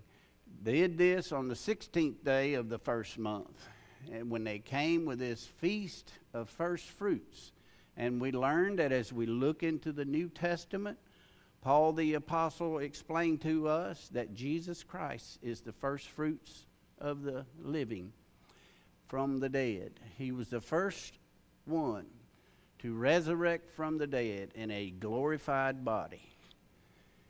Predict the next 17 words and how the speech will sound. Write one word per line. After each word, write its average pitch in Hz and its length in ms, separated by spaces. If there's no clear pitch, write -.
There 127 160
were 151 120
those 165 360
in 175 160
the 143 100
Bible 151 380
that 113 260
had 113 300
been 120 260
risen 143 340
from 110 220
the 104 100
dead, 107 380
but 101 160
they 170 140
died 131 380
again. 113 520